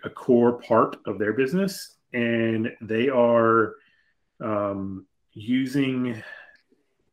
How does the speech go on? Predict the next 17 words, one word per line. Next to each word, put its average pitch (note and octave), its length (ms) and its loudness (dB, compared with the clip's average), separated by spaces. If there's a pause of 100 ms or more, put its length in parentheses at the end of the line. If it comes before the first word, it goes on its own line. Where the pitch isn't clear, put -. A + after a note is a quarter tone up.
(200)
Cardano, A2 1040 0 (540)
um, G2 600 -8 (280)
to G#2+ 720 0 (440)
help - 320 -8
with B2 180 -6
a A2 120 -4
rewards-based G#2 1000 -6
program F#2+ 640 -8 (400)
and G#2+ 80 -10
then G2 80 -10
a F#2 40 -12
few G2+ 220 -4
other F2+ 120 -8
things F#2 220 -12
as E2+ 140 -14
well. F2 380 -12
So F#2+ 520 -8